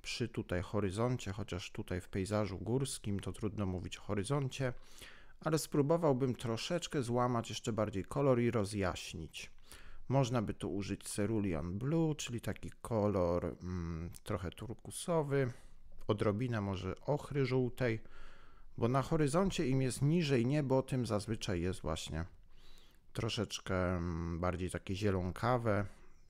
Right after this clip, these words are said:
Spróbujcie może sobie też, jak będziecie kiedyś malować, taką próbę zrobić, żeby właśnie na horyzoncie czy poniżej na niebie zastosować właśnie cerulean blue, czyli taki troszeczkę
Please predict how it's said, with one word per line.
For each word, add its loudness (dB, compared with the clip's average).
Spróbujcie 2
może 0
sobie -4
też, -4
jak -4
będziecie -4
kiedyś -8
malować, 2
taką -4
próbę 4
zrobić, 2
żeby 4
właśnie 0
na 0
horyzoncie 0
czy -4
poniżej 2
na 0
niebie 0
zastosować 2
właśnie -2
cerulean 0
blue, 4
czyli 2
taki 0
troszeczkę -2